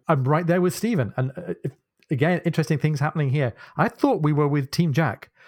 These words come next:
but now we've got so up close to Stephen and all of, all of his vulnerabilities that we're with Team Stephen now here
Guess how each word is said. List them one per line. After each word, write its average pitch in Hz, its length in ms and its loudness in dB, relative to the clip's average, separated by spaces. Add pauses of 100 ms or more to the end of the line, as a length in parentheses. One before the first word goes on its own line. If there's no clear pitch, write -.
(180)
but 147 180 0
now 151 240 0
we've 135 180 -2
got 131 280 -2
so 180 460 0
up 143 220 -4
close 135 400 -2 (200)
to 131 80 -2
Stephen 143 320 0
and 123 80 -2
all 135 200 0
of, 127 180 -4
all 143 160 0
of 117 60 0
his 165 140 0
vulnerabilities 113 760 -2
that 123 140 -2 (180)
we're 160 200 -4
with 220 220 -8
Team 156 260 -4 (300)
Stephen 127 480 -6
now 107 320 -8 (100)
here 123 300 -4